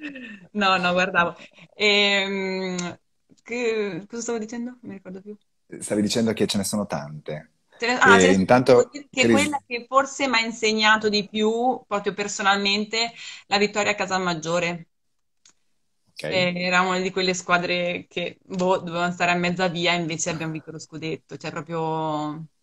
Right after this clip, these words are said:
Speaker 1: mi sono
Speaker 2: Una
Speaker 1: stupita.
Speaker 2: sorpresa.
Speaker 1: Quell'anno lì mi sono resa conto veramente che non è la squadra più forte che vince fisicamente, ma è proprio la squadra che, eh, lega di più, che ha più vol-, voglia di vincere, di dimostrare che lo, lo vuole ottenere.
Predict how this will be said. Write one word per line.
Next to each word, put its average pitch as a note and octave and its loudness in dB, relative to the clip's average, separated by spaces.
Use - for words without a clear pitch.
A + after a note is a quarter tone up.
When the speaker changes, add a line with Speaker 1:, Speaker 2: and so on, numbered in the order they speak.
Speaker 1:
mi F#3 -12
sono F#3 -4
Speaker 2:
Una G3+ 0
Speaker 1:
stupita. - -
Speaker 2:
sorpresa. G3 4
Speaker 1:
Quell'anno A3 4
lì G#3+ 2
mi A#3 0
sono A3 -2
resa G3 -2
conto F#3+ -6
veramente F#3+ 0
che G#3+ 2
non G#3 2
è G3+ 6
la G3 4
squadra G3+ 0
più F3+ -6
forte F3 -2
che E3+ -6
vince D#3+ -6
fisicamente, E3 -6
ma E3+ 0
è F3+ 0
proprio F3+ -2
la F3+ 0
squadra F#3+ -2
che, F3+ -2
eh, F3+ 4
lega G#3 6
di F#3+ -2
più, E3 -6
che F#3 2
ha F#3 2
più A3+ -2
vol-, G#3 4
voglia G#3+ 4
di F#3+ -2
vincere, G3 2
di G3 -4
dimostrare G3 -2
che F3 0
lo, F3+ -4
lo F3+ -8
vuole F#3 2
ottenere. G3 -2